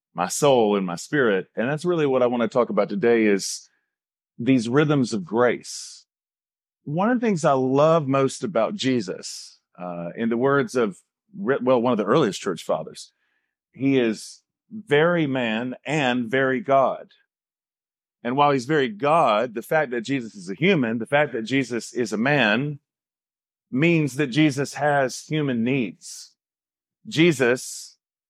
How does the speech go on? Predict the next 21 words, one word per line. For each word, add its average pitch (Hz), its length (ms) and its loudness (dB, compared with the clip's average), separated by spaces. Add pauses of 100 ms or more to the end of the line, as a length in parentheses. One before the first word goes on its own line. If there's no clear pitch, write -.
(180)
even 151 320 2
though 147 160 4
he's 127 340 0
Jesus, - 1040 -2 (480)
is 123 180 0
not 139 320 -2
on 117 480 0 (160)
full 123 220 0
time. 85 380 -8 (1120)
Jesus, 120 880 -4 (260)
while 127 280 4
he's 131 500 -2 (280)
Jesus, 135 1080 0 (100)
every 131 220 0
letter 123 220 0
capitalized, 104 640 -4
that 175 260 2
Jesus - 760 -10 (520)
is 147 200 2
not 160 240 2
able 131 520 0